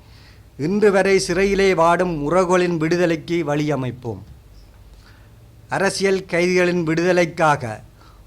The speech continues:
உணர்வு பூர்வமான போராட்டத்தை முனைப்புடன் முன்னெடுக்க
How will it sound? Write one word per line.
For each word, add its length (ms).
உணர்வு 320
பூர்வமான 640
போராட்டத்தை 680
முனைப்புடன் 600
முன்னெடுக்க 600